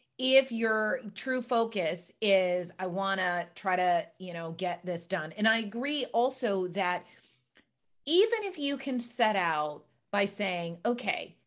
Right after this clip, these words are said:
here are the things that I think we are on the same page on." Maybe that is finances. You know, th-, some,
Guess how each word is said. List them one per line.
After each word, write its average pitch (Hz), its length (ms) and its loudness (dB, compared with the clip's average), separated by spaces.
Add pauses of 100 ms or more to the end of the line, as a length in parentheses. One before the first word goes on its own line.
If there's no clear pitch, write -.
(120)
here 381 240 -2
are 508 260 2
the - 60 -10
things 233 460 0
that 196 260 -2
I 214 60 0
think 240 540 -2
we 202 520 0
are 202 160 -2
on 196 200 -2
the 185 100 -2
same 180 500 -4 (100)
page 156 600 -8 (100)
on." 78 320 -20 (380)
Maybe 370 300 4 (100)
that 349 100 6
is 359 220 0
finances. 170 640 -4
You 240 80 0
know, 247 140 0
th-, 233 200 -6
some, 262 300 2